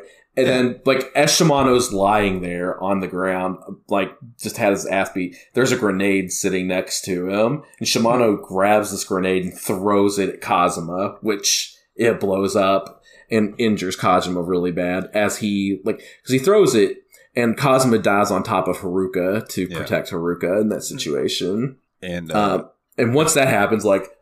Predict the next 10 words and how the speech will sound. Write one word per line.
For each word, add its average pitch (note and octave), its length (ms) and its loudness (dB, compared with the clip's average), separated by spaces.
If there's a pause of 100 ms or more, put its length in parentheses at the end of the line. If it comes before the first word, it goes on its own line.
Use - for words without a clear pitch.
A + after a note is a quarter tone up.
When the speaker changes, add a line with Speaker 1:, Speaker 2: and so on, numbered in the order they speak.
(200)
Speaker 1:
the B2+ 160 -2
rest A#2+ 360 2
of B2 80 0
Kazuma's A#2 580 2 (380)
group B2 420 2
just - 300 -4
unloads G#2 600 2
guns F#2 440 -4
on F2+ 100 -4
Shimano. F2 560 -2